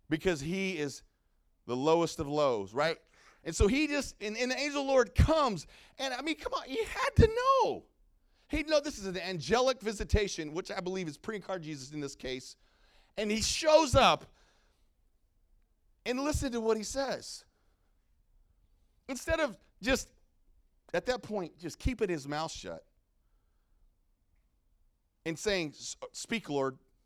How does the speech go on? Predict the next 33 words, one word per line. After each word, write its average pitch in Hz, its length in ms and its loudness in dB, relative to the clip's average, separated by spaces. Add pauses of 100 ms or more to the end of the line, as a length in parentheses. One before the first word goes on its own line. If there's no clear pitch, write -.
(460)
That's 117 140 -8
all 165 100 0
I 165 80 -2
need 156 140 -4
to 143 60 -8
say." 101 300 -6 (540)
What 262 120 -4
does 240 100 -6
he 240 80 -4
do? 202 320 -4 (560)
He 392 360 -8
gives 285 460 -10 (1300)
the 196 120 -8
angel 226 380 -8
of 185 80 -12
the 180 100 -8
Lord 175 360 -10
these 131 200 -14 (180)
whiny 180 840 -10 (760)
excuses. - 1300 -14 (1040)
And 214 100 -6
he 240 60 -6
complains. 277 1400 -6 (800)
That's 185 100 -18
why 190 100 -10
it's - 80 -12
hard 151 180 -14
for 131 100 -18
me 113 60 -14
to 92 60 -14
like 87 160 -18
this - 120 -20
brother. 71 220 -20